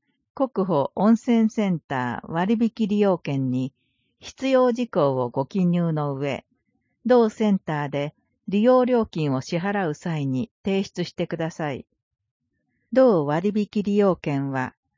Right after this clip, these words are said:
保険年金課、市役所一階、上野原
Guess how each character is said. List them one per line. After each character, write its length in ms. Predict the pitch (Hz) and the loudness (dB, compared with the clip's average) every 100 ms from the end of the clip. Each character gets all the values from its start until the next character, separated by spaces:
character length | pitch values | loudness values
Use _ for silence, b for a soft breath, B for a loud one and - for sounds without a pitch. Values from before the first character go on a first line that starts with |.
| _ | _
保 140 | 196 | -4
険 340 | 196 247 240 226 | 0 2 4 4
年 240 | 226 208 | 2 0
金 280 | - 190 180 | -2 -6 -6
課、 300 | - 160 - - _ _ _ - | -6 -10 -10 -14 _ _ _ -14
市 180 | - | -2
役 260 | 226 240 - | 0 0 -4
所 180 | - 135 | -4 -2
一 140 | 127 _ - | -2 _ -6
階、 300 | 131 120 - _ _ _ _ _ _ - | -4 -4 -8 _ _ _ _ _ _ -2
上 180 | 214 254 | 2 4
野 140 | 247 | 2
原 440 | - 151 135 - | 0 -4 -4 -6